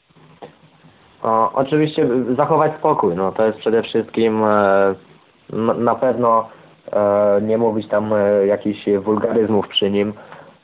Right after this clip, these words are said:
e, bo to, y, pobudza agresję właśnie w takich bytach.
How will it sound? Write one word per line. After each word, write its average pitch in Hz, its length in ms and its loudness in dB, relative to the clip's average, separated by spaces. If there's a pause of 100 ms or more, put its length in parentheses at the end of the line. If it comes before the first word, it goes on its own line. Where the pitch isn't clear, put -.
e, 101 600 2
bo 101 180 2
to, 107 280 0 (160)
y, 95 40 -2
pobudza 101 680 -4 (120)
agresję 107 520 0
właśnie 98 360 -2
w - 80 -12
takich 101 300 -4
bytach. 92 480 -2